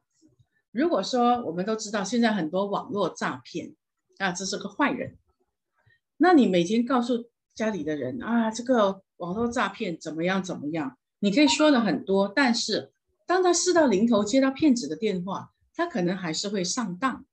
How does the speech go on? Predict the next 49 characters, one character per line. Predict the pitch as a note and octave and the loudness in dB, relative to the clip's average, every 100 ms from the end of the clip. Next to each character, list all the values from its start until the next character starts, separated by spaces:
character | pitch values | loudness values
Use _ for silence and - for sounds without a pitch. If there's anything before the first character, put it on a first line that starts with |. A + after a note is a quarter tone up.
| _ _ _ _ _ _ _ - | _ _ _ _ _ _ _ 0
那 | F4+ | 0
怎 | F4+ | 2
么 | F3 | 0
办 | F#3 C4 G#3+ | 2 2 2
呢？ | F#3 F#3 - _ | 0 -4 -8 _
为 | - F#4 | 0 4
了 | B3+ | 4
让 | C4 B3+ | 2 0
他 | A#3 A#3 | 0 0
们 | G3 D#3 F3 F3 _ _ _ | 0 -2 -6 -10 _ _ _
坐 | - E4+ | 0 2
拥 | A3+ D#3 D#3 | 4 2 0
家 | D#3+ B3+ B3+ | -2 0 0
产 | E3+ C#3+ | -2 -6
千 | C#3+ B3+ B3 | -4 0 2
万 | B3 F#3+ D#3+ | 2 0 -2
百 | C3 | -6
亿 | D3 A3 | -4 -4
的 | E3+ C#3+ | -4 -6
人 | G2+ F2 - - _ _ | -6 -12 -12 -20 _ _
不 | - | 0
要 | B3 C4+ | 2 2
上 | - C4 G3+ | 0 -2 -2
当， | F#3+ D#3+ D#3+ | -2 -4 -2
我 | |
们 | F3 G3 | -4 -2
就 | B3+ | 0
让 | A#3 G#3+ | 0 -2
家 | F#3 A3+ | -2 -6
里 | G3+ C#3+ | -4 -4
这 | F3 | -2
个 | F3+ E3 D#3+ - _ - | 0 0 -2 -6 _ -8
容 | G3 | 2
易 | B3 | 2
上 | B3 B3 | 4 0
当 | A3+ G3 | 0 -2
的 | F3 - | -2 -2
有 | E3 | -4
钱 | D3 F3+ A3 | -4 -2 -2
人 | A#2+ B2 - _ - _ _ | -4 -6 -14 _ -20 _ _
先 | - C4 | -2 0
接 | B3 C#4 | 2 -2
触 | C#4+ A#3+ | -2 -4
一 | G3+ | -4
个 | A3 G#3+ F3 F3 - _ _ _ _ _ _ - | 0 0 0 -2 -10 _ _ _ _ _ _ -10
假 | G3+ C#3+ | -6 -6
的 | G#3 | -8
骗 | G#3+ D4+ F#3+ | -2 0 0
子， | - G2+ - | -2 -12 -16